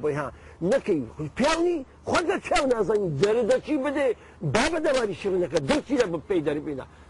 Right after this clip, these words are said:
نە ئازیزانم، نە. وەڵڵاهی ئەوە شەیتانە. وەڵڵاهی ئەوە شەیتانە وە لێ دەکاتن کەوا ئەو، ئەو ماڵە خۆشی و شادی لێ بڕوات.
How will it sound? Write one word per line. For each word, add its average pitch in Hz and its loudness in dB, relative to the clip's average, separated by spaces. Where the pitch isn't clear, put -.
نە 214 0
ئازیزانم، 139 -2
نە. 117 -8
وەڵڵاهی 226 2
ئەوە 170 0
شەیتانە. 139 -6
وەڵڵاهی 220 -2
ئەوە 196 0
شەیتانە 196 -2
وە 185 0
لێ 180 0
دەکاتن 180 -6
کەوا 180 -2
ئەو، 202 2
ئەو 285 2
ماڵە 208 2
خۆشی 226 0
و 202 -4
شادی 185 -2
لێ 180 0
بڕوات. 160 -2